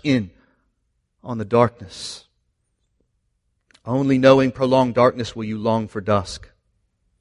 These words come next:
Only when you despair of oxygen will you then long for air. Only when you understand hunger will you long for bread. And when that bread comes, you'll be glad.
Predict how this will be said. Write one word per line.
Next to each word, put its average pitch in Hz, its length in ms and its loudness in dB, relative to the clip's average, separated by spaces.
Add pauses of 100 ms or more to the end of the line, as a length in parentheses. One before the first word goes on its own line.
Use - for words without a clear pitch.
(640)
Only 127 220 0
when 127 140 0
you 127 80 2
despair 127 500 2
of 120 80 2
oxygen 117 480 0
will 110 160 -2
you 107 120 -6
then 104 220 -6
long 107 300 -2
for 92 240 -14
air. 85 300 -12 (1200)
Only 131 420 4
when 123 200 2
you 127 200 4
understand 117 680 0
hunger 101 320 -4
will 98 100 -2
you 98 120 -4
long 98 280 0
for 95 120 -14
bread. 82 300 -10 (840)
And 95 80 -12
when 92 120 -4
that 98 180 -2
bread 98 200 0
comes, 90 260 -6
you'll 90 100 -8
be 87 120 -6
glad. - 300 -10